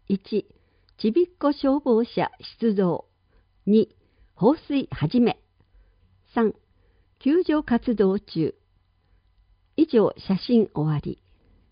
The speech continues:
二、世界中の民族衣装でパシャリ。ナビちゃん、エヌエービーアイシーエイチエーエヌ、ワールドフェスタ、十一月十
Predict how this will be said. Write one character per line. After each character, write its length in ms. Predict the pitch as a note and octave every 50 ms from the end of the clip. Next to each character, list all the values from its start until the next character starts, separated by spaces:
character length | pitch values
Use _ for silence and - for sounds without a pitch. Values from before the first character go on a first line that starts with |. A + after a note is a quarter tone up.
| _ _ _ _ _ _ _ _ _ _
二、 300 | - G#3+ A#3 A#3 - _ _ _ _ _ _ _ _ - - _ _ _ _ _ -
世 120 | - A3+
界 320 | - - F4 F4+ F4+ D#4+ -
中 240 | D4 D4 C#4+ C#4+
の 180 | C4+ B3+ B3 - -
民 220 | F3+ G3+ C4 D#4+ F#4+ -
族 300 | E4 D#4 D4+ - B3+ -
衣 100 | - D4+ - - -
装 220 | B3 G#3+ F#3+ F3
で 260 | D#3+ D#3+ C#3+ - _ _
パ 100 | - F3
シ 140 | F3+ - -
ャ 100 | G#3+ G#3
リ。 160 | F#3+ - - _ _ _ _ _ _ _ _ _ _ _ _ _ _ _ _ _ _
ナ 160 | - A#3 D#4 F4
ビ 160 | C#4+ C4+ A#3+
ち 160 | _ - -
ゃ 60 | F#3+
ん、 140 | D#3+ - - _ _ _ _ _ _ _
エ 120 | - G#3 B3+
ヌ 180 | C#4+ D4 - -
エ 200 | C4+ C4+ A#3+ G3+
ー 40 |
ビ 300 | F3+ - G#3 A#3 B3+ - -
ー 80 | -
ア 80 | G#3 G3
イ 100 | E3+ F3+
シ 420 | - - - A#3+ A#3 F#3 - - _ _ _ _ _
ー 40 | -
エ 40 | A#3
イ 60 | A#3+
チ 200 | - - - -
エ 60 | - G#3
ー 160 | F#3+ - - -
エ 120 | - E3+
ヌ、 180 | E3 D#3 - - _ - - - _ _ _ _ _ _ _ _ _ _ _ _ -
ワ 160 | F3+ G#3 C4
ー 100 | E4 E4+
ル 140 | C#4+ C#4+ C4+
ド 120 | C4 A#3+
フ 120 | - - G3+
ェ 40 | G3
ス 20 | - - _ _
タ、 140 | - - - _ _ _ _ _ _ _ _ _ _ _ _ _ -
十 240 | F3 G3+ C#4 D#4+ E4+
一 240 | D4 - - C4 B3+
月 400 | A#3+ A3+ - - G3+ G3 - _
十 220 | - E3 E3+ F#3+